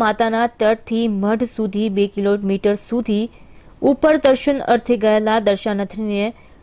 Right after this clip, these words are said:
રસ્તામાં અકસ્માત નડ્યો હતો. ખચોખચ ભરેલી રિક્ષા માતાના ડુંગર ઉપર ચઢવા જતા વેળાએ રિક્ષા રિવર્સ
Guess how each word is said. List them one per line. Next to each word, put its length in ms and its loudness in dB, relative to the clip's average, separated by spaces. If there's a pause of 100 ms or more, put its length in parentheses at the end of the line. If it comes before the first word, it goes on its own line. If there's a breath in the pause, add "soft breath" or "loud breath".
(120)
રસ્તામાં 640 2
અકસ્માત 400 -4
નડ્યો 220 -8
હતો. 180 -8 (540 soft breath)
ખચોખચ 580 2
ભરેલી 420 2
રિક્ષા 320 -2
માતાના 460 0
ડુંગર 480 2 (100)
ઉપર 240 4
ચઢવા 460 0 (100)
જતા 280 -2 (520 soft breath)
વેળાએ 400 4 (140)
રિક્ષા 340 -2 (120)
રિવર્સ 380 0